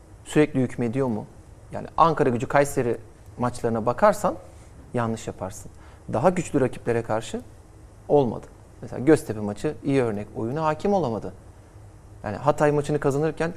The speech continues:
can çekişti Fenerbahçe. Yani kazanırken de sıkıntı yaşıyor. İşte evinde Konya, Malatya maçları gelsin aklına. Ya genelde sıkıntılı bir sezon, oturmamış bir oyun. Hep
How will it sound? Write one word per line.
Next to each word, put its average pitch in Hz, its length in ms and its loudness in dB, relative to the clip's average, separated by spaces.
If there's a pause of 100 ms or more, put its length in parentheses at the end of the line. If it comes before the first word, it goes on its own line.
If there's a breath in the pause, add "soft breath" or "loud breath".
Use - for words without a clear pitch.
can 156 180 2
çekişti - 360 -4
Fenerbahçe. 107 520 -6 (800)
Yani - 120 -8 (240)
kazanırken 185 600 2
de 123 140 2 (120)
sıkıntı - 440 -6
yaşıyor. 113 340 -4 (180)
İşte - 180 -8
evinde 147 280 2
Konya, 151 320 0
Malatya 151 340 0
maçları 117 340 -2
gelsin 104 400 -4 (220)
aklına. 120 400 -8 (460 soft breath)
Ya 120 120 -6
genelde 196 400 2
sıkıntılı 196 540 0
bir 139 140 4 (220)
sezon, 123 320 -2
oturmamış 139 580 -2
bir 120 60 2
oyun. 113 260 2 (320 soft breath)
Hep - 140 2